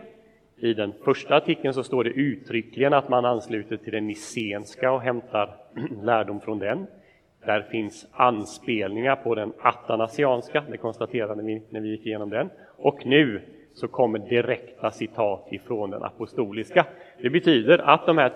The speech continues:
tre gamla bekännelserna som man, som hela kyrkan ansluter sig till, åtminstone i väst,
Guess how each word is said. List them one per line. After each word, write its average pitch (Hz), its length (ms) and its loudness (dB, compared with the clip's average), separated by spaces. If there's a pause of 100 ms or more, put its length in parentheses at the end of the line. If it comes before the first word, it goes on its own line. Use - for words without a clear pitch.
tre 131 280 2
gamla 110 520 4
bekännelserna 107 640 -4
som 107 180 -8
man, 104 160 -2 (680)
som 117 120 -2
hela 117 220 2
kyrkan 107 460 -4
ansluter 107 500 -4
sig - 160 -8
till, - 220 -14
åtminstone 117 360 -2
i 110 40 0
väst, - 280 -10